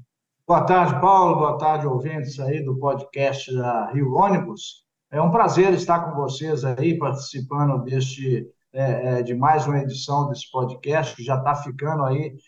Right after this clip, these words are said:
é, bastante famoso, né, na, na, nas redes sociais. Então, estou aí à disposição de vocês pra tentar, é, contribuir, né, no entendimento, é, dessa questão que é super importante aí pro setor de transporte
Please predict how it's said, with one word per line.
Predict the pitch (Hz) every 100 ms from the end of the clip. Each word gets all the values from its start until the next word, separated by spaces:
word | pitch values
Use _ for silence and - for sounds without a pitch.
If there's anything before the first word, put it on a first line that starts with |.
| _
é, | 143 139
bastante | 139 - 156 156 -
famoso, | 165 131 135 190 202 202 139
né, | 160 165
na, | 151 147 131 131 - - _
na, | 139 135 117 104 -
nas | 139 131
redes | 151 151 -
sociais. | 143 123 135 156 175 151
Então, | 147 147 180 202 -
estou | - - 208
aí | 185 196
à | 190
disposição | - - 180 170 170 175
de | 147
vocês | 147 131 - 180 175
pra | 170
tentar, | 170 190 - 156 160 165 - - -
é, | 147 147
contribuir, | 175 185 196 190 170 160 185 165
né, | 147 170
no | 160 160
entendimento, | 151 143 165 143 139 135 151 135 160 156 - _
é, | 143 147 139 139
dessa | 160 160
questão | 156 156 131 - 151 156 143
que | 160
é | 151 135
super | - 185 185 180
importante | 170 175 139 - 151 147 143
aí | 143 139
pro | 139
setor | 143 131 143 143
de | 135
transporte | 135 131 - 131 135 131